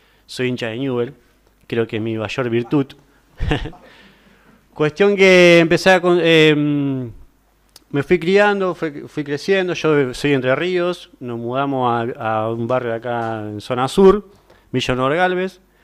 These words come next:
porque mi papá se quedó sin trabajo, bueno, mi papá otra vez a buscar trabajo nuevamente, ingresó en, en Paradini, hace muchos años está trabajando ahí, ya se está por jubilar.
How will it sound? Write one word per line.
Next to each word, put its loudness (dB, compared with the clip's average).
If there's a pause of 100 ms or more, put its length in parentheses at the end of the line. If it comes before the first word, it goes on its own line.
(440)
porque -2
mi -2
papá -6
se -10
quedó -8
sin -14
trabajo, 4
bueno, 2
mi -4
papá 2
otra -2
vez -4
a -10
buscar -2
trabajo -6
nuevamente, -4
ingresó -6
en, -6
en -10
Paradini, -4
hace -10
muchos -10
años -8
está -10
trabajando -8
ahí, -6
ya -12
se -12
está -12
por -12
jubilar. 0